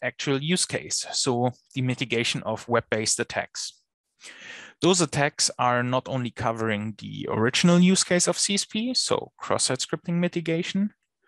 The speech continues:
but also other use cases like T L S en-, enforcement or getting fine-grained control over framing,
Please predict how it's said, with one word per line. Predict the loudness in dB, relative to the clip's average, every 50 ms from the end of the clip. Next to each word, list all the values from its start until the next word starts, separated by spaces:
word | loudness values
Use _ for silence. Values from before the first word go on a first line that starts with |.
| _ -20 -20 -20 _ _ _
but | 0 0 2 2
also | 2 2 2 4 4 2 2 4 4 4 4 2 2 0 0 -2 -4 _ _ _ _ _ _ _ _ _
other | -4 0 2 2
use | 0 0 -2 -4 -4 -2 -4
cases | -4 -4 -6 -4 -2 -2 -2 -2 -4 -6 -4 -4 -4 -6 -4
like | -2 -2 0 0 -2 -4 -6 -8 -10 -12 -14 -14 -14 -12 -12
T | -6 0 2 4 4
L | 4 4
S | 4 4 2 2 2
en-, | 0 0 -2 -2 -4 -6 -10 _ _ _ -6
enforcement | -4 -4 -4 -2 0 0 2 2 4 4 4 4 4 4 4 2 0 -2 -4 -6
or | -4 -2 0 0 0 0
getting | 0 -2 -2 0 0 -2
fine-grained | -2 -2 -2 -2 -2 -4 -8 -12 -18 -14 -8 -2 0 2 2 2 2 0 -2 -4 -6 -6
control | -4 -4 -4 0 2 2 4 4 4 4 2 2 0 -4 _ _ -20 -20 -20 -20 -20 _ _ _ 0
over | 2 2 2 2 2 2 2 2 2 2 0 0 -2 -4 -10 _ _
framing, | -14 -4 0 2 2 2 2 0 -2 -2 -2 -4 -4 -6 -6 -6 -6 -8 -10